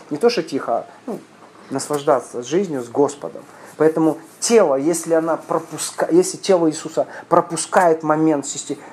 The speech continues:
Бог говорит: «Молитесь, остановите зло, благословите этого человека, и его благословите». А он негодяй, он гонит церковь, он убивает. Нет, мы благо-, а Стефан взял он и благословил, собрал кумашиков. И мы,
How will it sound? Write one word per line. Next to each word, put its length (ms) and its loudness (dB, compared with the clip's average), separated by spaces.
Бог 180 4
говорит: 400 0
«Молитесь, 560 2
остановите 600 2
зло, 240 -2
благословите 600 4
этого 180 -2
человека, 320 0
и 80 6
его 260 8
благословите». 480 2
А 100 8
он 160 8
негодяй, 680 4
он 300 6
гонит 400 4
церковь, 440 4
он 120 2
убивает. 340 4
Нет, 380 6
мы 160 8
благо-, 340 4
а 140 2
Стефан 440 4
взял 300 6
он 180 -2
и 60 -6
благословил, 840 2
собрал 540 -2
кумашиков. 580 -8
И 160 4
мы, 280 4